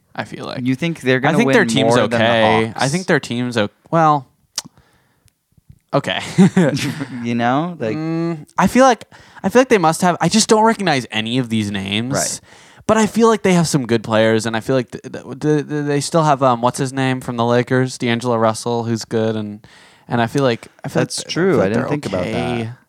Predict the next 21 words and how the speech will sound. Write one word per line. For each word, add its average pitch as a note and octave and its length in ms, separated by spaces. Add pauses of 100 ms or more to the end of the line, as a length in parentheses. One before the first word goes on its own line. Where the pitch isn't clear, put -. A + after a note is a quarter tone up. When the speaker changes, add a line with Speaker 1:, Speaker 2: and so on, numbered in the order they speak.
(460)
Speaker 1:
I - 40
feel F#3+ 100
like E3+ 80
they're C3 120
okay. G#2 260
I G#2 40
feel - 100
like - 80
they A2 100
can - 80
get - 160
to, - 80
like, - 220 (960)
I'll D3 80
say B2 180 (720)
twenty-five G#2+ 480
wins, - 260
actually. - 420 (240)
Speaker 2:
Twenty A2+ 340
is, - 180
okay. G#2 360